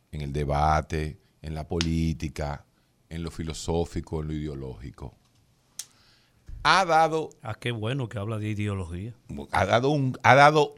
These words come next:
Speaker 1: un giro y va demasiado rápido, Eladio. Va demasiado rápido. Las necesidades, el narcisismo, va, eh, las necesidades de los, de las personas. Acuérdate que decimos
Speaker 2: Y, y se acompaña con el histrionismo ahí.
Speaker 1: Bueno,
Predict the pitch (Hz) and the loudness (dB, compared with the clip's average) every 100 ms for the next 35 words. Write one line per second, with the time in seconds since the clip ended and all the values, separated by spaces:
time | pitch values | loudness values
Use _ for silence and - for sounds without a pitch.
0 | - 190 147 95 - - 170 131 90 78 | -8 -4 -4 -8 -12 -8 -4 -4 -4 -8
1 | 65 _ _ - - - - - 123 143 | -12 _ _ -20 -20 -20 -18 -4 0 2
2 | 170 151 127 - 151 139 147 120 107 113 | 2 -2 -4 -8 -4 -2 -2 -4 -6 -2
3 | 123 123 - 80 62 60 69 67 62 60 | 0 0 -2 -6 -6 -6 -6 -6 -6 -10
4 | 50 _ _ _ 76 104 127 139 - - | -16 _ _ _ 2 8 10 8 2 -20
5 | - 107 110 98 107 104 110 90 98 107 | -6 -2 0 0 2 4 4 6 8 8
6 | - 78 62 - _ _ _ - 90 101 | 6 -8 -8 -18 _ _ _ -10 -8 -6
7 | 104 - 101 107 135 135 104 104 104 104 | -10 -10 2 10 10 10 6 2 0 -4
8 | 95 95 135 175 185 139 117 101 - - | -4 -4 -2 0 0 0 2 0 -2 -16
9 | - - - 101 123 123 - 117 113 127 | -20 -20 -10 0 2 4 2 -2 -4 -2
10 | 107 113 107 110 104 110 135 143 127 113 | -2 0 -2 -4 0 2 2 0 -4 -6
11 | - - _ 113 104 - 98 85 - 123 | -10 -14 _ -4 -2 -2 -6 -6 -2 0
12 | 123 92 113 131 131 117 113 95 - 101 | 0 0 0 0 0 0 0 0 -2 -2
13 | 123 143 - 151 151 151 147 139 147 151 | 0 0 0 0 2 2 0 0 2 2
14 | 180 180 180 180 180 - 185 196 185 160 | 2 0 0 2 0 0 0 2 4 4
15 | 175 110 104 95 98 113 | 4 2 2 2 -2 -6